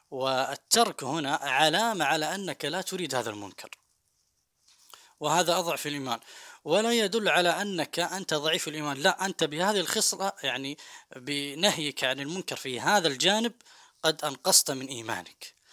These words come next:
يعني، أضعف الإيمان بمعناه كما قالوا العلماء أن أضعف الإيمان، يعني، أقل شيء عندك أنت، وهو الصحيح، يعني، قد ي-، هو قد ينقصك أنت إذا،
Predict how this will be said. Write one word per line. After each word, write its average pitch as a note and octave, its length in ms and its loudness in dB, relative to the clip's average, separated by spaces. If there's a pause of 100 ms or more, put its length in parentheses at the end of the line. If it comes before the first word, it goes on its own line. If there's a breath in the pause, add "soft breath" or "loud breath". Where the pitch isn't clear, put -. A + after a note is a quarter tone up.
(280 loud breath)
يعني، C3+ 340 -2
أضعف D#3+ 320 0
الإيمان D3+ 420 -2
بمعناه C3 560 -4
كما B2 240 -6
قالوا E3 340 0
العلماء C3 580 0 (340 loud breath)
أن C#3 160 -4
أضعف F3 360 -2
الإيمان، D#3+ 320 -4
يعني، D3 220 -4
أقل A3+ 260 0
شيء F#3+ 220 0
عندك C3 320 -6
أنت، C#3 260 -10 (1080)
وهو D#3+ 200 -2
الصحيح، C3 500 0
يعني، B2+ 180 -6
قد F3 280 -2
ي-، A3 180 -4
هو G3 200 -2
قد F#3+ 240 0
ينقصك - 540 -2
أنت F#3+ 460 2 (400 loud breath)
إذا، C3 320 -2